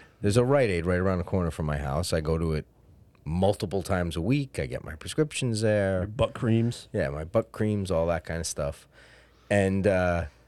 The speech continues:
Speaker 1: I went in, and they didn't have what I was looking for. They had other versions of it, which I almost feel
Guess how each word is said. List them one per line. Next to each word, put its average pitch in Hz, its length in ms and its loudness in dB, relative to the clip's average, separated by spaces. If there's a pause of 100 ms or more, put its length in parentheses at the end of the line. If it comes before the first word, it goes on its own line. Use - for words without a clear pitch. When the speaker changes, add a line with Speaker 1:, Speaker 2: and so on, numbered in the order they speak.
(500)
Speaker 1:
I 101 80 6
went 143 280 4
in, 120 460 2
and 95 120 -2
they 92 100 2
didn't 95 220 0
have 92 220 0
what 85 120 0
I 85 80 2
was 85 120 -2
looking 78 280 -4
for. 57 420 -4 (560)
They 104 200 2
had 107 200 2
other 127 340 2
versions 98 640 0
of 76 180 -2
it, 67 120 -8
which 90 220 -4
I 95 100 6
almost 117 380 2
feel 76 480 -2